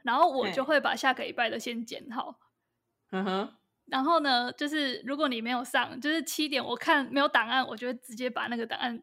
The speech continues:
Speaker 1: 置换成那个新的那一个。
Speaker 2: 你都七点默默的在六点五十分起床，然后观察我的档案哦。
Speaker 1: 没有，没有，没有，我就是刚好通勤的时候都是大概七点起床，然后他就会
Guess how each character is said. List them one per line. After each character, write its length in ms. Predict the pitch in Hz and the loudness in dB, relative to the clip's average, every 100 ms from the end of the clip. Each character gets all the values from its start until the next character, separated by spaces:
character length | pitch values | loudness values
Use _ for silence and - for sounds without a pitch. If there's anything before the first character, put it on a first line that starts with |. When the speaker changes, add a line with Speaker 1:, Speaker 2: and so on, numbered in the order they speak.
| _ - | _ -16
Speaker 1:
置 220 | 247 240 | -10 -4
换 220 | 247 226 | -4 -4
成 200 | 294 - | -6 -8
那 140 | 226 | -10
个 300 | 226 - 254 _ _ | -12 -12 -12 _ _
新 320 | - - 240 247 | -16 -10 -8 -8
的 80 | - | -6
那 120 | - | -8
一 100 | 262 | -10
个。 140 | - - | -16 -10
Speaker 2:
你 100 | 196 | -4
都 120 | 254 | -4
七 180 | 262 277 | -2 -2
点 320 | 247 170 170 | -2 -2 -6
默 160 | 233 240 | -4 -4
默 160 | 233 214 | -2 -2
的 220 | 175 160 | -2 -2
在 160 | 254 | 0
六 160 | 247 240 | 2 2
点 160 | 202 170 | 0 -2
五 80 | |
十 140 | 165 180 | -8 -4
分 160 | 202 | -4
起 180 | 196 180 | -4 -6
床， 220 | - 156 151 | -10 -12 -10
然 80 | |
后 60 | 165 | -6
观 200 | 190 190 | -4 -2
察 200 | 196 165 | -2 -2
我 100 | 160 | -4
的 80 | 170 | -8
档 140 | 151 - | -8 -10
案 140 | - | -14
哦。 80 | - - _ _ - | -16 -20 _ _ -10
Speaker 1:
没 140 | 262 | -4
有， 80 | 254 | -2
没 80 | 240 | -2
有， 60 | 233 | -4
没 100 | 233 | -4
有， 160 | 214 | -2
我 80 | 240 | -2
就 140 | 262 | -2
是 120 | 285 330 | -2 2
刚 200 | 285 302 | 4 6
好 180 | 247 | 4
通 400 | 233 - 285 262 | 2 -6 -2 -2
勤 180 | 269 247 | -2 -6
的 80 | 220 | -6
时 120 | 233 | -6
候 80 | 240 | -4
都 120 | 247 | -4
是 80 | 247 | -2
大 120 | 240 | 0
概 120 | 233 | -2
七 200 | 226 247 | -4 -8
点 180 | 220 233 | -8 -8
起 180 | - - | -10 -16
床， 280 | - - - _ _ _ _ - | -18 -18 -20 _ _ _ _ -8
然 180 | 254 269 | 0 2
后 100 | 285 | 2
他 120 | 277 | 2
就 80 | 277 | 2
会 160 | 269 | 2